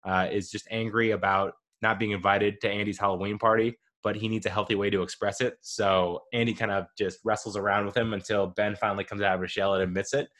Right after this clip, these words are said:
And he's like, "Yeah, that's great." You know, he's like, "Oh, I gotta go to the hospital." <laughs> You know, that's his secondary thought. He doesn't care that he broke his nose. He's happy that Ben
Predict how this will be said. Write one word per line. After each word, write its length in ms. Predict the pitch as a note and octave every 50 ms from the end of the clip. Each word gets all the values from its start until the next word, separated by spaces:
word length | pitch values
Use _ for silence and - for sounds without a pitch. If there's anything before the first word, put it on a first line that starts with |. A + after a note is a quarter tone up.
| - - - - _ -
And 80 | A#2
he's 100 | A#2 -
like, 140 | A2+ - -
"Yeah, 260 | F#3+ G#3+ C4 B3+ B3+
that's 160 | D#3+ C3+ C#3 -
great." 380 | - F#3+ G#3 A3 F3 A2+ -
You 100 | - B2+
know, 100 | A#2+ A#2
he's 260 | A#2 A2+ A2+ B2 B2
like, 100 | A#2 - -
"Oh, 80 | D3+
I 80 | C3+ B2
gotta 140 | B2 A#2+ B2
go 60 | A#2
to 60 | G#2+
the 60 | F#2+
hospital." 500 | F#2+ G#2+ G#2+ G#2+ G#2+ - - F#2 - - _
<laughs> 40 | -
You 100 | A#2+ A2
know, 80 | C3
that's 160 | A#2+ A#2+ -
his 120 | C3 - -
secondary 500 | B2+ A#2+ - A#2+ G2+ G2 F#2 F2 E2+ -
thought. 160 | - F2 E2+
He 60 | F#2+ A2
doesn't 240 | B2+ C#3+ C#3 C#3
care 140 | - G2 F#2
that 80 | F2+ F2
he 60 | E2
broke 200 | - F2+ E2 E2
his 80 | E2 -
nose. 220 | - F2+ F2+ F#2+ -
He's 140 | - B2 -
happy 240 | C3 B2+ B2+ C#3
that 220 | C3 C3 B2+ C3 -
Ben 320 | C3+ C#3 C#3 C#3 C#3 C#3